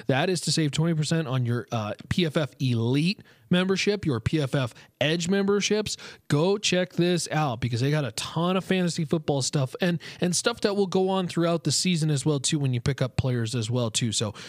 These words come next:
P F F Pro Football Focus, love our friends there, our new friends of the Broncos Blitz program. Uh, be sure to check 'em out, pro football focus dot com. Use that promo code P O D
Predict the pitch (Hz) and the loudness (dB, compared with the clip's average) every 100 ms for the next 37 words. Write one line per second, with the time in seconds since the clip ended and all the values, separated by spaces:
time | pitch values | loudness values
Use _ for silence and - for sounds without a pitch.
0 | - - 175 170 151 165 151 - 160 147 | -8 -2 2 2 2 0 0 0 0 0
1 | 160 151 147 131 143 131 135 - 143 135 | -2 0 -2 0 0 0 0 0 0 0
2 | 127 - 131 120 131 120 143 165 180 220 | -2 0 0 0 0 0 0 0 0 0
3 | 240 226 180 135 117 123 113 113 107 117 | 0 0 0 -2 -2 -2 0 -2 0 -2
4 | 110 - 117 107 110 110 - - - - | -2 -2 -2 0 -2 -2 -6 -16 -18 -6
5 | 107 107 135 123 135 123 123 120 107 - | -4 -2 -2 0 -2 -2 -2 -2 -2 -2
6 | 143 147 139 127 135 127 123 139 120 147 | 0 -2 0 0 0 -2 -2 -2 0 0
7 | 156 131 120 185 202 202 208 - 202 196 | 0 -2 0 0 0 0 0 0 0 0
8 | 170 147 131 113 196 214 196 202 190 220 | 0 0 -2 0 0 0 0 0 0 2
9 | 254 | 0